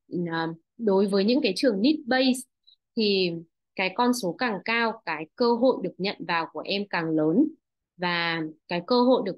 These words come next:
nhận vào những cái trường top cao thì nó càng lớn dựa vào cái, ờ, C S S này. Thì, ờ, thì để cho học sinh, cho học sinh quốc tế apply thì cái bộ hồ sơ tài chính mình sẽ gồm C S S,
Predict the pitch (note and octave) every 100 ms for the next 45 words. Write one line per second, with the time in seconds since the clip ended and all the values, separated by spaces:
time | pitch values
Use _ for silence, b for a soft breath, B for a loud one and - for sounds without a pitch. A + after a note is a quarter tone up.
0 | _ G3+ - F3+ F3+ E3+ F#3+ C#4+ F#3+ F3
1 | - B3 F#3+ E3 D#3+ D#3 _ _ _ _
2 | _ _ _ D#4 D#4 - C4+ C4+ B3+ B3
3 | B3 _ _ _ _ _ _ A3+ F3+ E3+
4 | E3+ A3+ F#3 E3+ F3 B3 - F#3+ A3 -
5 | E3 D3+ C#3 B2 D#3+ - - E3+ E3 E3
6 | - - A#3+ C#4 D#4+ D#4+ G3+ F3 - _
7 | _ _ _ _ A3 F#3 F3+ F3 F3 F3
8 | - _ _ _ _ _ _ _ _ _
9 | _ _ _ _ _ _ - G#3+ G3+ F3+
10 | - A#3+ F#3 B3+ B3 A#3+ - B3+ B3+ B3+
11 | C#4 A#3+ - C4+ B3+ E4+ E4 - F3+ F3+
12 | - C#4+ B3 A#3+ A#3+ A#3+ A#3 G#3+ _ _
13 | _ G#3+ F3 F#3+ A3+ F#3+ F3+ A3 F#3+ E3
14 | F3 F3 A#3 G3 - A3 G#3 F3 - A#3
15 | C4 E4